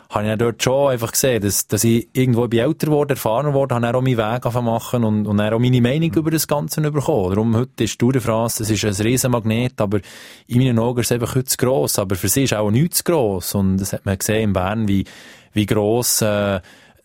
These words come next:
Speaker 1: der Anmarsch ist gsi für Tour de France und, und was das bewegt hat, das ist ja, also, ich bin selber erstaunt gsi, dass wirklich so viele Leute näher in Bern ist gsi. Und das ist für mich zusätzlich schön gsi, ganz klar.
Speaker 2: Das nächste Kapitel habe ich mal geschrieben, der Geheimnisvoll.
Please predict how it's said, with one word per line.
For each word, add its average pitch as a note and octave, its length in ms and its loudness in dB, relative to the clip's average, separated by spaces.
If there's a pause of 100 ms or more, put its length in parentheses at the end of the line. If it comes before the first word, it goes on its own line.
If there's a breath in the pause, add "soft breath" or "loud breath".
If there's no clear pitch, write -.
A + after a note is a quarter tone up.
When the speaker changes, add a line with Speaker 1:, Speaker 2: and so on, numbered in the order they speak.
(140)
Speaker 1:
der G2+ 80 -2
Anmarsch A#2+ 400 0
ist A2 140 -2
gsi B2 420 2
für - 180 -6
Tour A#2+ 180 2
de C#3 100 2
France A#2+ 460 -2
und, G#2 180 2
und G2+ 320 0
was F#2 140 -4
das - 160 -4
bewegt G2+ 420 -4
hat, A2+ 180 -4
das G2 80 -6
ist F#2+ 140 -4
ja, F#2 260 -2
also, F2+ 260 -6 (340 loud breath)
ich - 60 -20
bin - 100 -4
selber G2 280 -2
erstaunt A2+ 360 0
gsi, A#2 120 -4
dass F#2 120 -2
wirklich G2 240 -2
so G#2+ 200 -2
viele G#2+ 200 -2
Leute G#2 260 -2
näher G#2 140 0
in G2 140 -2
Bern F#2+ 260 -2
ist A2 100 -4
gsi. A#2 100 -2
Und G2+ 80 0
das G#2 80 0
ist F2+ 80 -4
für G#2+ 120 -2
mich G2+ 260 2 (460 loud breath)
zusätzlich B2+ 500 0
schön A#2 320 2
gsi, G#2+ 240 0
ganz F#2 280 -2
klar. G#2+ 280 -2 (640 soft breath)
Speaker 2:
Das - 100 -20
nächste A2 300 -4
Kapitel - 420 -4
habe F#2 120 0
ich F2+ 40 0
mal F#2+ 100 -2
geschrieben, G#2 360 -2 (180)
der F#2 60 -10
Geheimnisvoll. E2 960 -4